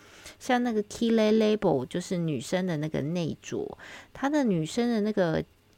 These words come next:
无压内着啊，也是非常的推荐，穿起来很舒服，也是代购的热门品项。大家如果有缺那个，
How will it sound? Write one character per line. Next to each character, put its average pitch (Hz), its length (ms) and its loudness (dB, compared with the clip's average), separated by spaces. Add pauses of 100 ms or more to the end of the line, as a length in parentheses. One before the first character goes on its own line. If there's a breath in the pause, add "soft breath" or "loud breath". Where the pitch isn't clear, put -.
无 175 180 4
压 214 240 4
内 226 280 2
着 131 280 0
啊， 135 220 -2
也 151 160 -2
是 202 180 -2
非 214 200 -2
常 165 200 -6
的 147 140 -4
推 151 260 0
荐， 151 400 -2
穿 220 240 -4
起 - 180 -4
来 151 200 -2
很 151 200 -6
舒 180 300 -2
服， - 320 -10 (460 loud breath)
也 180 180 0
是 196 160 -6
代 214 220 0
购 185 200 0
的 151 120 -2
热 196 200 2
门 147 220 -4
品 - 260 -12
项。 - 320 -4 (480 loud breath)
大 214 120 -4
家 226 180 0
如 214 180 2
果 214 100 4
有 170 240 2
缺 196 380 0
那 202 120 -2
个， 151 380 0